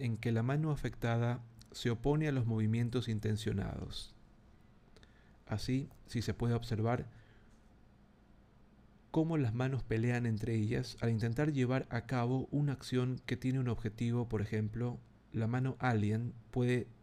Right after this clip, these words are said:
desabotonar los botones que acaba de abrochar la otra mano.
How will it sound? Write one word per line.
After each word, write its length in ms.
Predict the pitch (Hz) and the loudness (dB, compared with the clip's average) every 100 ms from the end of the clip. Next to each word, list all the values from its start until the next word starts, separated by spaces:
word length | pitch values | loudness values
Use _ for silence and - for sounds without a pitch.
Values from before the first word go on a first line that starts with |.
| - - - - - 117 | -20 -20 -20 -20 -14 0
desabotonar 840 | 127 - 120 127 123 113 123 127 | 0 2 2 2 2 0 2 2
los 160 | 117 | 0
botones 640 | 107 104 117 117 117 117 - - - - | 0 0 0 2 0 -2 -10 -16 -18 -4
que 80 | 131 | -2
acaba 340 | - 113 113 | 2 2 2
de 80 | 110 | 0
abrochar 640 | 98 98 101 - 113 101 - - - - | -2 -4 -6 -6 -6 -6 -12 -20 -20 -6
la 160 | 107 101 | -4 -2
otra 200 | 104 113 | -4 -6
mano. 360 | - 76 - | -6 -8 -12